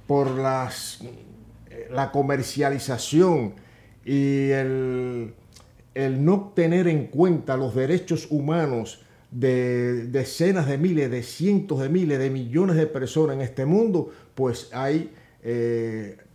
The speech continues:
poblaciones enteras que no han tenido la posibilidad de recibir las vacunas. Entonces, cuando, en el caso de Cuba, que produce sus, sus, eh, sus propias vacunas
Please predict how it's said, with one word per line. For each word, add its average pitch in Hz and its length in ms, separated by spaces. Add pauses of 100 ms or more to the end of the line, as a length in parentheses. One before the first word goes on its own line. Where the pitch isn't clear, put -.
(120)
poblaciones 156 920
enteras 151 640
que 127 200
no 143 120
han 175 160
tenido 151 500 (280)
la 151 280
posibilidad 135 800 (220)
de 131 200
recibir 123 440
las 117 140
vacunas. 101 380 (400)
Entonces, 139 720 (100)
cuando, 131 680 (540)
en 127 140
el 127 140
caso 180 300
de 151 100
Cuba, 185 300
que 123 120
produce 151 400
sus, 156 160 (320)
sus, 143 240 (120)
eh, 123 260
sus 120 180
propias 175 400
vacunas 156 480